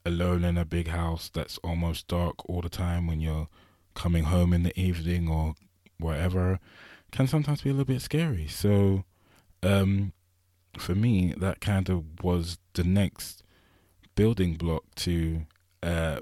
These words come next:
me feeling alone and kind of building this mental pressure in my head. And, um, yeah, I, I, I, I try to deal with it in very interesting ways.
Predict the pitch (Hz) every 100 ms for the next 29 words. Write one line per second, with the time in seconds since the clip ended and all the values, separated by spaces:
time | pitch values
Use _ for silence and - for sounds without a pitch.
0 | 90 90 85 85 82 _ _ _ _ _
1 | _ _ _ _ _ _ - - 90 85
2 | 80 80 - 76 80 82 82 82 78 65
3 | 67 _ - 80 76 80 - 85 82 78
4 | 80 76 76 78 82 80 - 80 76 -
5 | - 113 - 82 80 78 _ _ _ _
6 | - 78 71 69 80 117 80 71 - _
7 | _ _ _ _ _ - 85 85 85 -
8 | 87 82 82 82 - - _ _ _ _
9 | _ _ _ _ _ - _ 117 123 90
10 | 101 98 - _ - 92 95 - 95 -
11 | - 95 143 156 127 107 104 95 92 73
12 | 85 87 87 85 82 82 - 80 80 76
13 | 76 76